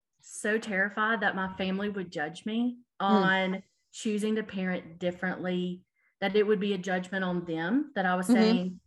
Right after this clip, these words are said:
Speaker 1: "The way y'all did it was terrible." Um,
Speaker 2: Mm. Mm-hmm.
Speaker 1: I didn't want, I had a, I had great parents. They just didn't have
Speaker 2: Yeah.
Speaker 1: the skills either. They were so loving and caring.
Speaker 2: Mm-hmm.
Speaker 1: But, you know, and I,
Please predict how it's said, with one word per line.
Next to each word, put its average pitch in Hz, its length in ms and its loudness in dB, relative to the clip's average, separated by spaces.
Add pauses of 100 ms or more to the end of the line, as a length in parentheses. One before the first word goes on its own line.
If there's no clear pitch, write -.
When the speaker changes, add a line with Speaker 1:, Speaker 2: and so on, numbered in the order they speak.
(120)
Speaker 1:
"The 196 80 -4
way 202 160 2
y'all 196 160 2
did 185 180 -2
it 185 100 -2
was 196 160 -8
terrible." 170 760 -8
Um, 202 400 4 (540)
Speaker 2:
Mm. 214 80 2
Mm-hmm. 240 160 6
Speaker 1:
I 190 160 0
didn't 233 360 4
want, 196 260 -4 (140)
I 202 140 -4
had 202 300 -6
a, 196 280 -6
I 185 60 -8
had 196 240 -8
great 202 400 -4
parents. 165 500 -8
They 180 120 -2
just 185 200 -6
didn't 170 200 -4
have 185 160 2
Speaker 2:
Yeah. - 60 -14
Speaker 1:
the 180 60 -4
skills 170 520 -2 (360)
either. 175 360 -4
They 190 160 -2
were 208 120 -2
so 214 380 -4
loving 170 460 -4
and 165 120 -6
caring. 147 460 -8 (260)
Speaker 2:
Mm-hmm. 175 340 2
Speaker 1:
But, 190 440 2 (460)
you 220 160 0
know, 196 180 2
and 196 140 0
I, 180 300 0